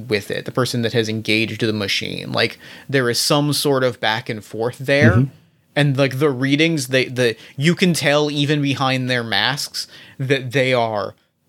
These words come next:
Speaker 1: terrified of this.
Speaker 2: <laughs> I think it's, it's interesting because it's the kind of sense that, um, doesn't come with words. Uh, the s-, the saint,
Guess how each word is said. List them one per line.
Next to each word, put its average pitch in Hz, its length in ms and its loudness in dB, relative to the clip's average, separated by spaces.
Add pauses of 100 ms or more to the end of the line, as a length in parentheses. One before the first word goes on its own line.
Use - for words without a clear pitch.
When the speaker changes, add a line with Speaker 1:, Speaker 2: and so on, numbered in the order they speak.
Speaker 1:
terrified 107 920 -4
of - 220 -18
this. - 580 -4
Speaker 2:
<laughs> - 20 -6 (2500)
I 139 100 2
think 233 260 2
it's, 185 220 0
it's 151 240 0
interesting 131 440 2
because 104 240 -2
it's 107 140 -6
the 117 80 -4
kind 139 260 2
of 175 280 -2
sense - 540 0
that, 113 320 -2
um, 95 440 -2 (120)
doesn't 131 300 2
come 127 200 2
with 110 200 -2
words. 92 720 -2 (800)
Uh, 101 220 0
the 107 100 -4
s-, - 280 0
the 123 180 0
saint, - 580 0